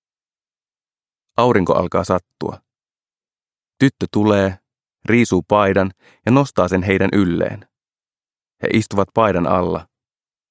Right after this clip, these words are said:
hetken suojassa auringolta. Paidan alta avautuu suora näkymä aaltoihin,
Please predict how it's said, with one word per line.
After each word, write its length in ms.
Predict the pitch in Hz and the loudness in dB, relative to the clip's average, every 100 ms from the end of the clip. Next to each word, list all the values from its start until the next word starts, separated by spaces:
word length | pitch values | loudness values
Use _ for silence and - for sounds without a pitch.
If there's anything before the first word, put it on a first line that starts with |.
| _ | _
hetken 340 | 151 143 104 98 | -2 0 -2 -2
suojassa 440 | 107 95 87 - | 0 0 0 -2
auringolta. 720 | - 90 85 87 - 82 - _ _ _ _ _ _ _ _ _ _ _ _ _ _ _ _ _ - | 0 0 -2 -6 -8 -10 -14 _ _ _ _ _ _ _ _ _ _ _ _ _ _ _ _ _ 2
Paidan 360 | 120 131 107 | 4 4 2
alta 240 | 107 110 - | 2 2 0
avautuu 480 | 92 90 90 95 92 | 2 0 0 -2 -2
suora 400 | - 143 107 92 | 2 4 4 2
näkymä 420 | 98 - 90 87 | 0 0 -2 2
aaltoihin, 680 | 95 92 87 95 90 87 | 2 0 -2 -4 -4 -6